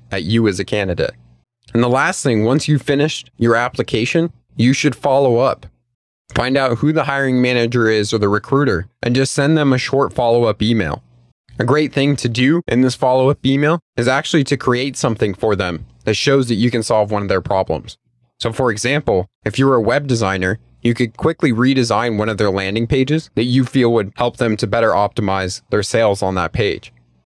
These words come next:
Then after you do the application, you could send a follow-up email to the hiring manager, letting them know that you've applied,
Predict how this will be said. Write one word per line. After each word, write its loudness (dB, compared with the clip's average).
Then 0
after -2
you 4
do 2
the 2
application, -2
you -2
could 0
send 0
a 2
follow-up 0
email 0
to -4
the 0
hiring 0
manager, -2
letting 0
them 2
know 2
that -4
you've -2
applied, 0